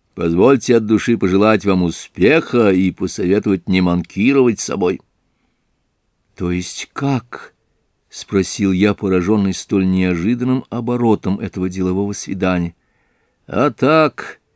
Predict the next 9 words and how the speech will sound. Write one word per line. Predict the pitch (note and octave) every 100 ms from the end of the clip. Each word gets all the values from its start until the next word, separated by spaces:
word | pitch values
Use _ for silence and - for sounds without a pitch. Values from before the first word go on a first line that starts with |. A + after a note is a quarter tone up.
| _ _ _ _ _ _
что | _ - -
вам | F#2+ G2
очень | G2+ G2+ F#2+
крепко | - F#2+ F#2+ C#3 E3 - -
надо | C#3 C3+ B2 A2+
подумать | G#2 F#2+ F#2+ C#3+ D3+ C3+ B2+
о | A2+
своем | - A2+ G#2 G2
будущем. | G2+ F#2+ F2 - F2